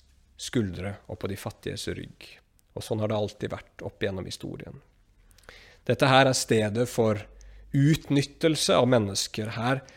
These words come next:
selges det menneskers kropper og sjeler. Det er stedet for prostitusjon. Det er stedet for slaveri. Og her ser vi også at de kristne, de blir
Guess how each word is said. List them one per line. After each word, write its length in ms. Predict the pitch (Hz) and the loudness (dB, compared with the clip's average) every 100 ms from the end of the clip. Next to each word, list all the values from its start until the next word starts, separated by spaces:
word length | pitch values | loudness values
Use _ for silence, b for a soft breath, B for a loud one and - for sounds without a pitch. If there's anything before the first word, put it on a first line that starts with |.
| B | B
selges 760 | - - 185 131 101 104 117 - | 0 6 8 8 6 2 -2 0
det 80 | 127 | 4
menneskers 640 | 135 110 101 - 113 - - | 4 2 -2 -4 -4 -6 -8
kropper 640 | 165 - - _ 117 143 | -8 -8 -10 _ -2 0
og 80 | 165 | 0
sjeler. 480 | - 127 95 104 139 - B B - | 2 2 2 -4 -6 -12 B B -2
Det 100 | 117 | 0
er 60 | |
stedet 400 | - 117 110 120 | 2 2 2 -2
for 260 | - 110 110 - b b b b _ - | 0 0 0 -6 b b b b _ -2
prostitusjon. 920 | 135 - 127 123 - 113 117 120 123 139 | 0 2 0 0 -2 -2 -2 -4 -4 -6
Det 80 | |
er 80 | 123 | -4
stedet 340 | - 113 113 110 | -2 -2 -2 -2
for 260 | 120 117 - b b - | -2 -4 -6 b b -10
slaveri. 640 | - 135 120 117 101 113 - - - - - - - - _ _ _ _ - - | -2 2 4 2 0 -4 -10 -20 -20 -20 -20 -20 -20 -20 _ _ _ _ -18 -4
Og 100 | 117 | 0
her 80 | 123 | 2
ser 220 | - 113 | 4 2
vi 60 | 120 | 2
også 220 | 107 107 | -2 -4
at 60 | 120 | -6
de 80 | |
kristne, 520 | - 151 - - - 123 | -6 -4 -2 -4 -4 -4
de 80 | 110 | -2
blir 200 | 113 | -2